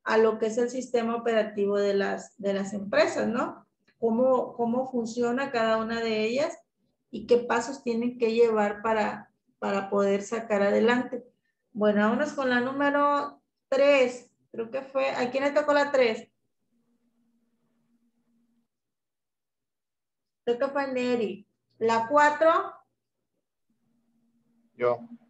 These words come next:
Speaker 1: Ok,
Speaker 2: Bien.
Speaker 1: Miguel, sí, nos vamos a saltar a Neri porque él está en el trabajo, ya me comentó. A ver,
Speaker 2: Bueno,
Speaker 1: la
Speaker 2: eh,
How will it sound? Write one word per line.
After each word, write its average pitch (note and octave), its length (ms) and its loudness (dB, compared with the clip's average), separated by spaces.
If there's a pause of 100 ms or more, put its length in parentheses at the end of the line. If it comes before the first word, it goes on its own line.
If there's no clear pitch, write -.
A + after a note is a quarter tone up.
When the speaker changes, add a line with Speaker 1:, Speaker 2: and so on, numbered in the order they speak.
(140)
Speaker 1:
Ok, G#3 180 -8
Speaker 2:
Bien. G3+ 160 0
Speaker 1:
Miguel, F#3+ 320 0
sí, G#3 160 -6
nos G3+ 180 0
vamos A#3+ 240 -2
a C#4+ 60 -4
saltar B3+ 400 2
a B3+ 100 2
Neri C4 320 0
porque A#3+ 220 -2
él A#3 80 2
está A#3+ 220 -2
en A3+ 80 -4
el A3 140 -6
trabajo, G#3 420 -2
ya G3 140 -4
me G3 140 -8
comentó. F3+ 520 -10 (1900)
A G3+ 120 -2
ver, - 160 6
Speaker 2:
Bueno, - 80 4
Speaker 1:
la A#2 200 0
Speaker 2:
eh, A#2 240 0